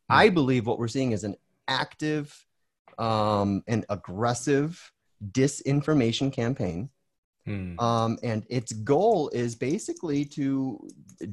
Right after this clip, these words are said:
Speaker 2: disarm accountability. It's to double down on cynicism. It's to
Speaker 1: Mm-hmm.
Speaker 2: create sort of enough mass confusion and enough sort of plausible deniability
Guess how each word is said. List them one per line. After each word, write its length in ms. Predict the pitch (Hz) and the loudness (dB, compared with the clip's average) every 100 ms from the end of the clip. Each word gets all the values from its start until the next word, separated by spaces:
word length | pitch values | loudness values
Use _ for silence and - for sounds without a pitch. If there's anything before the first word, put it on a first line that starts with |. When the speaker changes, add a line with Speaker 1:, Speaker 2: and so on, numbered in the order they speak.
| 92 | -8
Speaker 2:
disarm 760 | 90 151 - 151 143 143 143 143 | -4 -4 0 2 4 6 6 6
accountability. 920 | 120 - 117 113 95 95 90 87 120 - _ _ _ - | 2 2 2 2 2 2 2 2 -2 -4 _ _ _ -8
It's 300 | 110 104 - | -4 -4 -6
to 280 | - 135 117 | -4 0 0
double 380 | 107 120 117 156 | 2 2 2 2
down 380 | 135 123 120 117 | 2 2 2 4
on 300 | 107 104 101 | 4 4 4
cynicism. 840 | - 95 90 - 85 87 110 180 - - | 0 0 0 -2 -6 0 0 0 -4 -6
It's 280 | 101 - 104 | -6 -4 -4
to 120 | 120 | -2
Speaker 1:
Mm-hmm. 100 | 104 | -4
Speaker 2:
create 720 | 87 82 127 117 127 147 147 - | -6 -2 0 6 8 8 4 0
sort 240 | 139 120 | 0 4
of 120 | 107 - | 2 4
enough 380 | 110 117 127 | 4 4 4
mass 380 | 113 95 104 123 | 2 2 2 0
confusion 720 | - 151 143 123 120 120 151 185 _ - _ _ | -2 -2 0 2 2 4 2 2 _ -20 _ _
and 320 | 117 110 110 107 | 2 4 4 4
enough 420 | 110 110 113 117 | 2 2 2 0
sort 200 | - 120 | -2 -2
of 100 | 113 | -2
plausible 560 | - 117 123 135 135 131 | -2 4 4 4 0 0
deniability 920 | 123 117 110 95 143 214 107 123 - | 2 4 4 4 4 6 4 0 -2